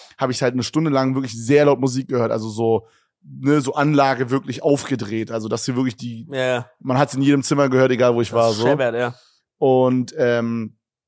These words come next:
Speaker 1: dann dachte ich so,
Speaker 2: Die Leute
Speaker 1: „Fuck,
Speaker 2: un-
Speaker 1: Digga.“ Nee, nicht die Leute unter mir. „Fuck, Digga, mein Nachbar, mein direkter Nachbar da drüben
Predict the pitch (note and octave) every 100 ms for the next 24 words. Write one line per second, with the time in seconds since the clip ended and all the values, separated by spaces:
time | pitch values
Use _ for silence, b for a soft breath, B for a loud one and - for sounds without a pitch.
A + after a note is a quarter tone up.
0 | _ _ - - C3 B2+ C#3+ B2 C3 A#2
1 | A2 - B2+ C3 - D3+ D3+ - C3+ B2+
2 | D#3 B3 _ _ C3+ D3+ - D#3+ B2+ C3+
3 | D#3 A#2 C3 D3+ b b - D#3 - C#3+
4 | C3 D3+ B - B2 A#2+ D3+ - A#2+ A#2+
5 | A#2+ D3 C#3+ B2+ C#3 B2 A2 G#2 A2+ B2+